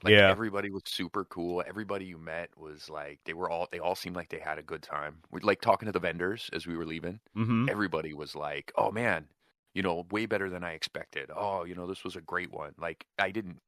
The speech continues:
Speaker 1: even hear a bad word said. I think the, <laughs> the,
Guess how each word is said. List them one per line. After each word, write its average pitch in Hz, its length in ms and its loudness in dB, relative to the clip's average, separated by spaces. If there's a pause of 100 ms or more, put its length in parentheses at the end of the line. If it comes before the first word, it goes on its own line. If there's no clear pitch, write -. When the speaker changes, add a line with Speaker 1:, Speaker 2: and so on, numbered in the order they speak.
Speaker 1:
even 87 340 -8 (380)
hear 98 260 2
a 90 60 2
bad 80 300 0
word 78 380 -4 (120)
said. - 340 -6
I 123 100 2
think 165 200 0
the, 131 140 4 (280)
<laughs> - 260 -20
the, 135 280 6